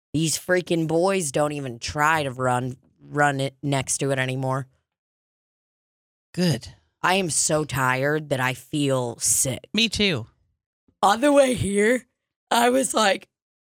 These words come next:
Speaker 2: I was gonna almost stop for a nap and be like, "Guys, I can't do Slop City. I have to take a nap."
Speaker 1: But you didn't, and
Speaker 2: That's
Speaker 1: I'm
Speaker 2: how
Speaker 1: proud of you for that.
Speaker 2: I pushed through. I was like, "I can make it an hour and forty-four minutes."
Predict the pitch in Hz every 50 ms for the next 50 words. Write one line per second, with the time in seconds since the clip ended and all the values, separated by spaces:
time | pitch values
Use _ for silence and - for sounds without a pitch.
0 | _ _ _ _ _ _ _ _ _ _ _ _ _ _ 180 220 320 320 - 311
1 | 262 214 147 156 190 202 214 208 - - 190 151 - - - 175 165 156 147 151
2 | 165 175 - 175 151 147 143 143 147 139 - - 143 139 135 135 147 147 - 160
3 | 147 151 - 147 143 - - 143 139 - - - 143 131 127 127 104 - - _
4 | 127 143 143 139 - - _ _ 160 - 143 147 135 131 120 - _ - _ _
5 | _ _ - 151 135 165 147 - 180 160 165 175 160 143 131 123 127 127 127 127
6 | - 139 - 143 135 127 123 113 113 - - 120 117 - 180 185 - - 233 226
7 | 214 - - - 208 196 190 180 156 131 - - 117 147 160 165 151 151 - -
8 | _ _ _ - 185 185 - - 185 190 185 180 170 - 180 170 165 156 - -
9 | _ 170 170 160 151 156 151 151 143 - 175 160 151 143 135 - 160 147 135 151
10 | 139 135 131 123 - - - - -